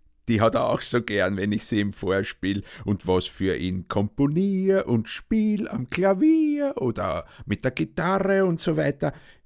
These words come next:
Hast du auch Musik so gern? Ja, ich liebe die Musik und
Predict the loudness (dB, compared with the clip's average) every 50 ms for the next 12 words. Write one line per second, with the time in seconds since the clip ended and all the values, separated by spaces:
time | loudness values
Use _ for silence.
0 | _ _ _ _ _ _ _ _ _ _ -4 -2 -2 -2 2 4 4 4 6 4
1 | 2 0 0 -2 -2 -2 0 0 -2 -2 -2 -2 -2 -2 -2 0 0 0 0 0
2 | 2 0 -2 -4 -8 _ _ _ _ _ _ _ _ _ _ _ _ _ _ _
3 | _ _ _ _ _ _ _ _ _ _ _ _ _ -10 -8 -8 -6 -6 -8 -8
4 | -6 -4 -2 -2 -2 -4 -6 -6 -4 -2 0 2 2 2 2 2 2 0 0 0
5 | -2 -2 -2 -4 -4 -2 -2 -2 -2 -4 -4 -4 -4 -6 -10 -20 -20 -20 -8 0
6 | 4 4 4 2 0